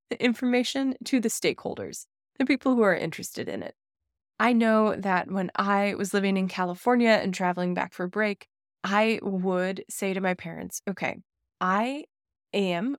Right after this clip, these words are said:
going to be working in the mornings from nine until noon. Anytime after that, and obviously any of these special holiday times, I'm gonna be a hundred percent available to you. I'm not gonna have my phone out.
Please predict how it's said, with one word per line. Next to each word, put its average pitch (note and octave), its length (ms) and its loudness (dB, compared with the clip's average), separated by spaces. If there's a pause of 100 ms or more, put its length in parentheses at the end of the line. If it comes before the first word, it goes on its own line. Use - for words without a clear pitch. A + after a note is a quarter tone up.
(140)
going G3+ 300 6
to C4+ 120 0
be B3+ 140 2
working G3 580 -2
in F3+ 140 -2
the F3 60 -2
mornings E3 680 -4
from F#3+ 240 2
nine E3+ 280 4
until G3+ 280 0
noon. F3 440 -4 (440)
Anytime A3+ 480 4
after A3 300 2
that, C4+ 300 0
and G3 180 -4
obviously A3+ 720 -2
any G3 200 0
of F#3 80 -4
these F3 140 -2
special F#3 320 -4
holiday G#3+ 400 4
times, G3 480 -2 (280)
I'm C#4+ 60 2
gonna E4 120 6
be C4 160 6
a A3+ 100 6 (100)
hundred C4+ 320 2
percent A3 300 2
available E3+ 460 0
to - 160 -12
you. - 240 -10 (140)
I'm F#3 100 -2
not F3+ 160 0
gonna E3 100 -6
have D#3+ 160 -4
my - 100 -8
phone A3+ 320 4
out. G3+ 300 6